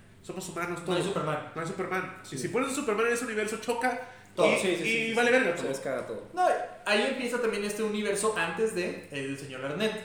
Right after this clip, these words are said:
Speaker 2: que antes
Speaker 1: Es
Speaker 2: de llegar a
Speaker 1: correcto, antes de llegar a Affleck, tenemos que hablar de Lego Batman con Will Arnett. ¡Qué
Speaker 2: Sí,
Speaker 1: joya!
Speaker 2: sí,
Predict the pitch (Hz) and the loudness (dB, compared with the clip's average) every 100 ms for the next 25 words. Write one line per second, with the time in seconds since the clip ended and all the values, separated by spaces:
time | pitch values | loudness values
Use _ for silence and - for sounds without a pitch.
0 | - - - - 170 156 160 175 151 160 | -12 -20 -20 -4 2 4 4 4 6 6
1 | 156 160 170 175 175 185 202 202 185 185 | 6 6 8 8 8 8 6 6 2 4
2 | 175 175 185 185 185 185 156 156 - 156 | 6 8 8 8 6 2 0 -2 -2 0
3 | 156 170 170 175 185 - - - 147 170 | 4 4 4 4 2 0 -8 -2 4 8
4 | 208 196 208 208 - 175 175 175 180 147 | 8 8 6 4 6 8 8 4 -2 -4
5 | 139 120 123 113 117 - - - - - | -6 -4 -4 -2 -2 -4 -4 -4 -6 -14
6 | - - - - - - - 277 - 214 | -20 -20 -20 -20 -20 -20 2 4 6 6
7 | 170 139 - | 6 6 0